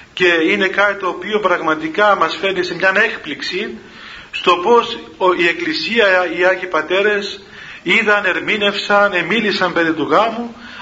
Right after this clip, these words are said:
Αυτοί οι πατέρες οι οποίοι ήταν ήδη, ε,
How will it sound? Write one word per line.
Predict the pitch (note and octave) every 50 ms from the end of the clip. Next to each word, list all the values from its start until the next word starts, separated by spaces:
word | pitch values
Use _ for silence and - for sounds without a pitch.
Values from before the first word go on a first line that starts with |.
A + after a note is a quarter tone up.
| -
Αυτοί | - D3+ D3 D3 - - - B3+
οι | B3
πατέρες | B3+ F#3+ F3 - G3+ G#3 G3+ G3+ F#3+ G3+ -
οι | G3 F#3
οποίοι | F3+ F3+ F3+ G#3 G3 F#3+
ήταν | G3+ G3+ G3 F#3+ F#3 F3+
ήδη, | E3+ F3 F#3+ G#3 G#3+ G3+ F#3+ F3+ F3+ F3+ - - - - - - - - - - -
ε, | E3